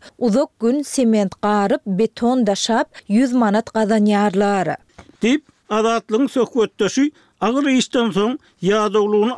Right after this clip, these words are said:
Speaker 2: aýyrmak bahanasy bilen spirtli içki içen ýaşlaryň hem az därligini belledi.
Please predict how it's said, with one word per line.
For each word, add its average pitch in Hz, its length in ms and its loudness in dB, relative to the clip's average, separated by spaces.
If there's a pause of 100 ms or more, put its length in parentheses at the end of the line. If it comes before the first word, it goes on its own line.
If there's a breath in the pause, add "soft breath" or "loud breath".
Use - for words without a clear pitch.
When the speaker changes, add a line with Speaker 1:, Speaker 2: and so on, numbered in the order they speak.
Speaker 2:
aýyrmak 247 460 0
bahanasy 220 540 0
bilen 208 260 -2 (180)
spirtli 220 640 -2
içki 302 220 -2
içen 233 400 0
ýaşlaryň 220 600 0
hem 202 280 -2
az 220 300 -2
därligini 202 460 0
belledi. 185 440 -2